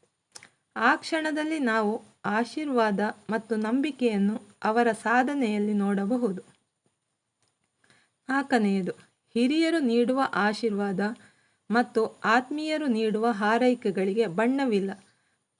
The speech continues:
ಆದರೆ ಅವುಗಳು ನಮ್ಮ ಜೀವನದ ಮೇಲೆ ಪರಿಣಾಮ ಬೀರಿದಾಗ ಜೀವನವು ಸಂತೋಷದ ಬಣ್ಣಗಳಿಂದ ತುಂಬಿರುತ್ತದೆ.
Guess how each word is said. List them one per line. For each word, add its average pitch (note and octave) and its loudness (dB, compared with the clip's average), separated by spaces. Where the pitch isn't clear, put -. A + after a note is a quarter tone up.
ಆದರೆ A#3+ 2
ಅವುಗಳು C4 2
ನಮ್ಮ G#3 0
ಜೀವನದ A3 0
ಮೇಲೆ G3 0
ಪರಿಣಾಮ B3+ 0
ಬೀರಿದಾಗ G#3 0
ಜೀವನವು G#3+ 0
ಸಂತೋಷದ C#4 -2
ಬಣ್ಣಗಳಿಂದ G#3 -2
ತುಂಬಿರುತ್ತದೆ. G#3 -2